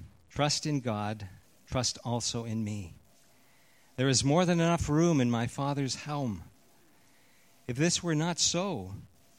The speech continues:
would I have told you, 'I'm going to prepare a place for you'? When everything is ready, I'll come and get you, so that you will always be with me where I am,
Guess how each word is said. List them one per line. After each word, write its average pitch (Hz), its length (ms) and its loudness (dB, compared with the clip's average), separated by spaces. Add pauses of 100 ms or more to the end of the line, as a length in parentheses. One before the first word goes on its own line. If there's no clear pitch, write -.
would 127 120 0
I 135 100 -2
have 131 120 -2
told 165 360 -2
you, 196 180 -6
'I'm 120 200 -4
going 123 220 0
to 135 60 -4
prepare 127 340 -6
a 127 80 -6
place 135 400 -8
for - 140 -10
you'? 175 240 -8 (1600)
When 123 140 2
everything 196 320 4
is 170 140 4
ready, 180 480 -2 (120)
I'll 143 160 -2
come 185 200 -4
and 170 120 -2
get 208 300 -6
you, 104 180 -8 (1000)
so 160 120 0
that 156 100 2
you 160 80 4
will 170 80 0
always 185 480 0
be 175 260 2
with 151 220 2
me 127 160 2
where 123 180 2
I 123 120 0
am, 120 480 -4